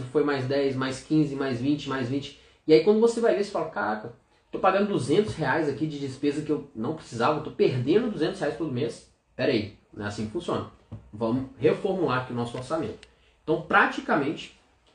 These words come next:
né, é, você colocar a sua despesa, organizar e ver o que realmente tá saindo do seu bolso,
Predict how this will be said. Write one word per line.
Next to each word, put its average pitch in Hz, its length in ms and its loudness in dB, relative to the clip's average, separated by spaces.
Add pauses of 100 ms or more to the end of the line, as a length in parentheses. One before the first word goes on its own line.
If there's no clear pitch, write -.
(160)
né, 113 280 -4
é, 113 220 0 (180)
você 131 280 -2
colocar 202 760 2 (200)
a 139 100 -4
sua 160 160 -2
despesa, 147 480 -4
organizar 165 640 2
e 175 60 -14
ver 170 600 0 (440)
o 131 80 -10
que 175 160 0
realmente 220 440 4
tá 185 140 0
saindo 156 380 0
do 135 100 -6
seu 131 200 -6
bolso, 135 440 -2